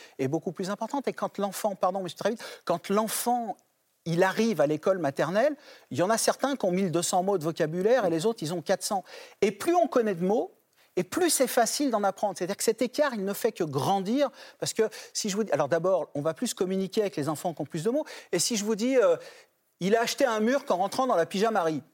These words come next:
c'est incompréhensible si vous ne connaissez pas les deux mots que j'ai inventés. Maintenant, si vous dites, « Il a acheté un pain en rentrant dans la pyjamarie »,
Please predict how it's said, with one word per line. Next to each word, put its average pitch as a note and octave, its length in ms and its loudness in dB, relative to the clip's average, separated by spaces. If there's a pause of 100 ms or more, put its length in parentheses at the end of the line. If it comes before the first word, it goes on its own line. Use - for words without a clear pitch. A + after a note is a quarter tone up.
(400)
c'est B3 100 0
incompréhensible G3+ 720 -2
si - 140 -8
vous C#3+ 60 -4
ne C#3 40 -8
connaissez D3+ 360 -2
pas E3 120 2
les D#3 80 0
deux C#3+ 140 0
mots C#3 180 -2 (240)
que D#3+ 80 -6
j'ai D3 120 -2
inventés. D3 260 -2
Maintenant, G#3 320 0
si - 160 -2
vous G#3+ 80 2
dites, « A3 180 0 (260)
Il F#3+ 140 4
a G#3+ 60 6
acheté A3 240 0
un A#3+ 140 2
pain C#4 180 0 (100)
en A3 60 2
rentrant F3 380 0
dans C#3+ 100 0
la C3+ 100 0
pyjamarie », C3+ 540 -4